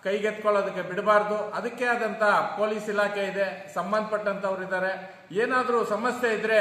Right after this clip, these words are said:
ಅವ್ರು ಹೋಗಿ ಬಿ ಜಿ ಎಮ್ ಎಲ್ ಸಿ ಇ ಓ ಗಳಿದ್ದಾರೆ, ಅವ್ರಿಗೆ ದೂರು ಕೊಡ್ಬೋದಾಗಿತ್ತು, ಇಲ್ಲ ಪೊಲೀಸ್ ಸ್ಟೇಷನ್‌ಗೆ ಬಂದು ದೂರು ಕೊಡ್ಬೋದಾಗಿತ್ತು. ಅವ್ರ ಮೇಲೆ ಹಲ್ಲೆ ಮಾಡೋವಂಥ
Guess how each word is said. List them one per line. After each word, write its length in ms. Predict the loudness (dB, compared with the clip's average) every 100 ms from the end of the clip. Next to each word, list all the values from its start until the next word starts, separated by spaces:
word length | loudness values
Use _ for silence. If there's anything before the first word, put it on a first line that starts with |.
| 4 -2 -10 -4
ಅವ್ರು 200 | -2 -2
ಹೋಗಿ 520 | 0 0 0 0 -2
ಬಿ 80 | -4
ಜಿ 140 | -2
ಎಮ್ 200 | 0 2
ಎಲ್ 500 | 2 2 2 2 -2
ಸಿ 80 | -4
ಇ 40 | 0
ಓ 160 | 2
ಗಳಿದ್ದಾರೆ, 320 | 2 -2 0
ಅವ್ರಿಗೆ 260 | 0 -2 -2
ದೂರು 160 | -2 2
ಕೊಡ್ಬೋದಾಗಿತ್ತು, 1080 | 2 2 4 4 2 -4 -6 -8 -10 -12
ಇಲ್ಲ 160 | -2 0
ಪೊಲೀಸ್ 380 | 0 2 2 2
ಸ್ಟೇಷನ್‌ಗೆ 420 | 2 0 -4 -2
ಬಂದು 280 | -2 -2 0
ದೂರು 160 | 0
ಕೊಡ್ಬೋದಾಗಿತ್ತು. 960 | 0 -2 0 2 2 0 -8 -10 -14 -16 -4
ಅವ್ರ 160 | -4 -2
ಮೇಲೆ 300 | -2 2 4 4 2 -6 -10 -6
ಹಲ್ಲೆ 240 | -2 0
ಮಾಡೋವಂಥ 480 | 2 4 4 2 0